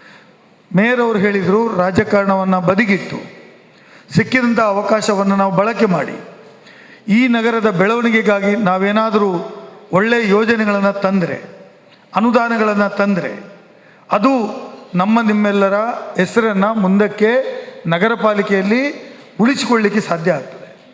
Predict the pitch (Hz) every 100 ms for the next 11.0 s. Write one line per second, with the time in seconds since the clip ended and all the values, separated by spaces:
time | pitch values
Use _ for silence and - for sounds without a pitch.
0 | _ _ _ - 214 226 220 202 190 202
1 | 214 214 220 - - - - 190 165 240
2 | 262 247 208 185 165 - - - - -
3 | _ _ _ _ _ - 202 208 202 185
4 | 151 - - - - - - - - -
5 | 240 254 220 220 226 220 202 180 170 -
6 | - - - - - _ _ - _ 190
7 | 233 262 247 233 233 220 214 208 226 196
8 | 214 220 220 214 180 202 202 196 180 165
9 | 147 123 - - - _ _ _ - -
10 | - 185 208 262 240 240 240 226 202 226